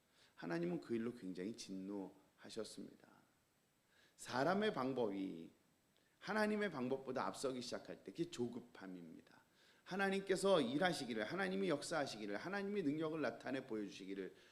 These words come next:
하나님이 말씀하시기를 기다려야 하는데 사라-, 사람이 자꾸 조급합니다. 그러다가 보니까 어떻게 하냐면 자기 방법으로 하게 되는 거죠. 자기 방법으로 하니까 안 되는 거예요.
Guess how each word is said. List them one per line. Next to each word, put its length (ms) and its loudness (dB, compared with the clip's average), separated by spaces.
하나님이 440 4
말씀하시기를 920 -2
기다려야 440 0
하는데 460 -6
사라-, 420 -10
사람이 500 -2
자꾸 280 -8
조급합니다. 680 -8
그러다가 440 6
보니까 320 2
어떻게 240 2
하냐면 420 -2
자기 340 0
방법으로 480 -4
하게 220 -10
되는 200 -16
거죠. 200 -20
자기 280 0
방법으로 500 2
하니까 640 -2
안 280 -2
되는 300 -2
거예요. 260 -10